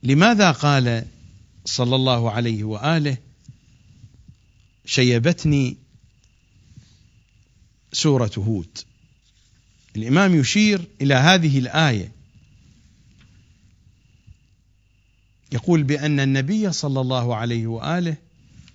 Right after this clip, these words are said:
يشير إلى الآية الثانية بعد العاشرة بعد المائة من سورة هود، حين يقول: "شيبتني سورة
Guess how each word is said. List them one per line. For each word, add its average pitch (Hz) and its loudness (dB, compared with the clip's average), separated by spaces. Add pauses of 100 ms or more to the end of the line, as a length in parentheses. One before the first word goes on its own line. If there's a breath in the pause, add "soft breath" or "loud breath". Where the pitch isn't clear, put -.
يشير 190 2
إلى 151 0
الآية 160 0 (100)
الثانية 147 -2 (100)
بعد 160 -4
العاشرة 151 -4
بعد 131 -4
المائة 104 -6 (1200)
من 127 -4
سورة 127 -4 (140)
هود، 98 -14 (1600)
حين 123 -2
يقول: 131 -2 (360 loud breath)
"شيبتني 131 0
سورة 123 -6